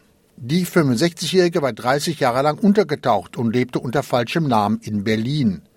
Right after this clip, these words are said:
Klette gehörte zur sogenannten dritten Generation der R A F. In ihrer aktiven Zeit wurde der damalige Deutsche Bank-Chef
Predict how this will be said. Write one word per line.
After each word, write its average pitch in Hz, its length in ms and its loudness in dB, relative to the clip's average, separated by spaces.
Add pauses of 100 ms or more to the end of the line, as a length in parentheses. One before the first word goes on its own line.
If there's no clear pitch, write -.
(200)
Klette 139 300 0
gehörte 131 440 2
zur 139 160 -2
sogenannten 131 680 0
dritten 185 420 2
Generation 113 680 2
der 104 140 0
R 107 180 -2
A 113 140 2
F. - 320 -6 (240)
In 127 140 -2
ihrer 139 300 0
aktiven 185 480 0
Zeit 151 360 0
wurde 135 260 2
der 131 120 0
damalige 135 540 0
Deutsche 139 400 2
Bank-Chef 151 640 -2